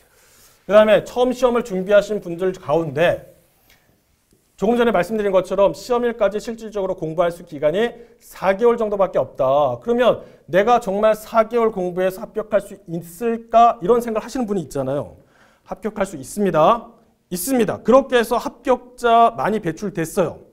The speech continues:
다만, 다만 내가 그렇게 해서 합격자가 되기 위해서는 엄청난 노력이 들어가야 된다라는 겁니다. 그 노력을 외면하고 '나는 될까?' 이렇게 고민하는 거는 순서가 맞지 않다라는 거죠. 그래서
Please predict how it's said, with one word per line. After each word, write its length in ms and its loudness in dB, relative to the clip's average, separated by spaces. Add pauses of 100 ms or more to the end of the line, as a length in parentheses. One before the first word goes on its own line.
(360)
다만, 600 2
다만 520 0 (260)
내가 520 4
그렇게 420 4
해서 220 0
합격자가 880 -2
되기 440 -2
위해서는 640 0 (440)
엄청난 1000 -2 (320)
노력이 480 -2
들어가야 340 -4
된다라는 460 -10
겁니다. 160 -20 (600)
그 280 6
노력을 480 4
외면하고 840 2 (240)
'나는 360 0
될까?' 580 2
이렇게 560 -2
고민하는 600 -4
거는 200 -4
순서가 460 -10
맞지 260 -10
않다라는 460 -10
거죠. 380 -20
그래서 360 -6